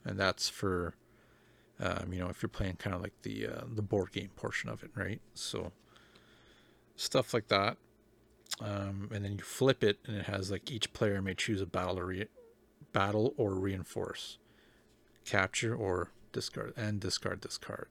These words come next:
So again, they have multiple things on them. Um, we'll have to see how they play out when we actually try it out.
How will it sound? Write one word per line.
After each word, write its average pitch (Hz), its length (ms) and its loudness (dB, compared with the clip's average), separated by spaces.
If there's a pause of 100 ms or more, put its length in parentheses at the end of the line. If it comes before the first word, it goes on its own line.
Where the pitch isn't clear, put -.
So - 380 -4 (160)
again, 95 320 -2 (400)
they 151 80 12
have 135 180 12
multiple 120 480 6
things 104 520 0
on 104 200 2
them. 110 220 0 (800)
Um, 95 260 0
we'll 92 120 -2
have 98 140 -2
to - 60 0
see 101 200 0
how 92 100 0
they 92 140 -2
play 92 280 -2
out 92 280 -2 (460)
when 98 120 -4
we 92 120 -4
actually 92 380 -4
try - 220 -4
it 92 120 -4
out. 101 160 -2